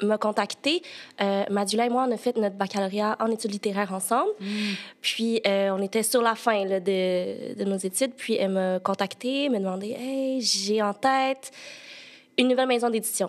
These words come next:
Speaker 1: Puis quand elle, euh, elle m'en a parlé, j'ai tout de suite dit, « Ah, c'est sûr, ça m'intéresse. »
Speaker 2: Mm.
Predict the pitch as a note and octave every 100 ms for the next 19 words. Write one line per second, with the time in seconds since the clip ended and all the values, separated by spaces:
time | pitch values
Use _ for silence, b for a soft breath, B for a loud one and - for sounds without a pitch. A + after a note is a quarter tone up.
0 | F#3 - - G#3 G3+ G3 F#3+ F#3 F3+ -
1 | F#3+ F#3+ F#3+ F#3 F3 G3+ G#3+ G#3+ G#3 F#3
2 | F#3 F#3+ G#3 F#3 F#3 G3 F#3+ F#3+ A#3 A#3
3 | A3+ G3 G3 G3+ A4+ -